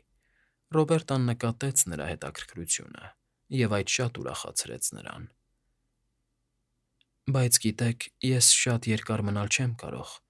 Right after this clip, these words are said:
ասաց Ռոբերտան կտրուկ և ջերմ ձայնով, երբ Կլայդը, բռնելով նրա թևը, դարձավ դեպի գետը, որը գտնվում էր հյուսիսային կողմում,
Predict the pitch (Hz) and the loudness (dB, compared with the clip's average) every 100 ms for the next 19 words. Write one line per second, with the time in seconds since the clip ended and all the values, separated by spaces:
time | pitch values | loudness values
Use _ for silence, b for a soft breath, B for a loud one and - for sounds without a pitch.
0 | _ _ _ _ _ - 135 - 131 - | _ _ _ _ _ 0 4 4 4 0
1 | 104 78 90 90 - 80 82 76 - 92 | 0 -2 -4 -6 -8 -8 -8 -10 -6 -6
2 | - 73 71 - 82 69 78 - 57 55 | -6 -8 -8 -8 -8 -6 -4 -4 -6 -12
3 | 50 - - _ _ _ _ _ _ _ | -18 -18 -20 _ _ _ _ _ _ _
4 | _ 143 139 135 139 143 135 117 107 107 | _ 2 2 2 0 2 2 2 0 -2
5 | - 120 113 98 92 92 90 85 - 98 | -2 0 2 2 0 -2 -2 -2 -2 -4
6 | 90 80 76 _ _ _ - 135 131 120 | -2 -6 -6 _ _ _ -12 -2 0 2
7 | - 113 98 95 85 - 85 - 107 101 | 0 0 -4 -6 -6 -6 -8 -4 -4 -4
8 | - - - _ _ _ _ _ 151 156 | -10 -12 -14 _ _ _ _ _ 0 2
9 | 135 123 123 120 104 104 98 90 - - | 4 2 2 0 0 0 0 0 -4 -10
10 | _ - 127 - 113 92 85 82 80 - | _ -4 2 4 4 2 -2 -6 -8 -8
11 | - - - - | -10 -10 -16 -18